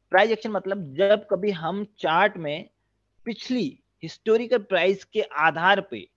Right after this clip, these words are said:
आगे का मूवमेंट निकालने की कोशिश करते हैं, पिछली चाल के हिसाब से आगे की चाल पकड़ने की कोशिश करते हैं, जिसमें हम प्राइस एक्शन ट्रेडिंग में, जिसमें हम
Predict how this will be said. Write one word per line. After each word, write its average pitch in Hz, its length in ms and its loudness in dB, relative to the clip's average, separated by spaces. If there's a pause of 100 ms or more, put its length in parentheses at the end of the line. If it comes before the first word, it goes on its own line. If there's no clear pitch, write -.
(680)
आगे 190 340 -2
का 233 160 0
मूवमेंट 208 420 -4
निकालने 180 420 -4
की 170 100 -8
कोशिश 160 300 -14
करते 151 220 -10
हैं, 196 120 -10
पिछली 226 300 -12
चाल 190 300 -2
के 208 100 -4
हिसाब 175 220 -4
से 214 100 -10
आगे 170 280 -6
की 202 100 -10
चाल 196 260 -4
पकड़ने 180 340 -8
की 160 80 -12
कोशिश 156 320 -16
करते 143 300 -12
हैं, 196 220 -6 (300)
जिसमें 220 520 -4
हम 160 360 -6 (1120)
प्राइस 190 200 2
एक्शन 208 180 -6
ट्रेडिंग 160 280 -8
में, 196 360 -8
जिसमें 170 300 -8
हम 175 240 -8